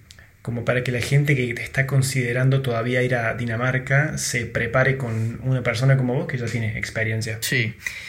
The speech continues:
Speaker 2: Bueno, mira, desde mi experiencia te puedo decir que, eh, bueno, es algo que si hay alguien que lo está analizando, que lo haga.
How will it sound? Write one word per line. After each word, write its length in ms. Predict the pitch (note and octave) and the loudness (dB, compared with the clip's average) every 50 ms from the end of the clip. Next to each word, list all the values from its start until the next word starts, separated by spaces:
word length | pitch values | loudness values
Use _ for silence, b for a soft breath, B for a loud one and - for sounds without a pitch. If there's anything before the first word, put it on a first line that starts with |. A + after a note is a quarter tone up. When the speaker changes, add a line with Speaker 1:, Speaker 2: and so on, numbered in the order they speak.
| B B B B B B B - | B B B B B B B -2
Speaker 2:
Bueno, 280 | - A#2+ C#3+ C#3+ C3+ | 0 2 2 2 2
mira, 340 | C3+ C#3+ C#3+ D3+ C#3+ C3+ - - - - | 2 2 0 0 -2 -2 -6 -8 -8 -4
desde 340 | D#3 C#3+ D3+ D#3 D#3 E3 D#3+ | -2 0 2 2 4 4 4
mi 100 | D#3+ D#3 D3+ | 2 2 0
experiencia 680 | C#3 - - E3 D3+ D#3+ F3+ G3 G3 F#3+ G#3 G3+ F3+ | 0 -2 -2 0 2 2 2 4 2 2 2 2 0
te 80 | F3+ | 0
puedo 160 | D3+ D3 E3 D#3+ | 0 2 2 2
decir 360 | C#3+ E3 E3 D#3+ E3+ - - _ - _ _ _ _ - | 2 2 0 0 -2 -6 -10 _ -20 _ _ _ _ -4
que, 440 | - D#3 D3+ D#3 D3+ D#3 D#3 - - | -2 0 0 2 2 0 -2 -2 -2
eh, 220 | D3 C#3+ C3+ C3 B2+ | 0 0 2 4 4
bueno, 200 | C3 C3+ C3+ C3 | 4 4 4 2
es 140 | C3 B2+ - | 2 2 0
algo 300 | D3+ D#3 E3 E3+ D#3+ C3 | 0 2 2 2 2 0
que 340 | - D3 D3 D3 C#3+ - - - | 0 0 0 0 0 -2 -4 -4
si 220 | - - - D3 | -4 0 0 2
hay 120 | D3 D#3+ E3+ | 2 2 4
alguien 220 | E3 E3+ E3 D3+ | 2 2 2 2
que 80 | D#3 D3 | 2 0
lo 40 | C#3 | 0
está 160 | B2 - D#3+ | 0 0 0
analizando, 840 | D#3+ D#3+ D3+ C#3 C3+ B2+ - C#3+ D#3 F3 F#3+ G3+ G#3 G#3 A3 A3 G#3+ - _ _ _ _ _ _ _ _ - | 0 0 0 0 0 0 0 0 0 2 2 2 0 0 -2 -4 -8 -12 _ _ _ _ _ _ _ _ -4
que 240 | - C3+ B2+ B2 - - | -2 0 0 0 0 0
lo 220 | C3 B2+ A#2+ A#2 | 2 2 4 4
haga. 500 | B2+ C#3 D3+ D#3+ F3 F#3 G3 G#3+ G#3 D#3+ | 2 2 2 2 2 2 0 0 -4 -8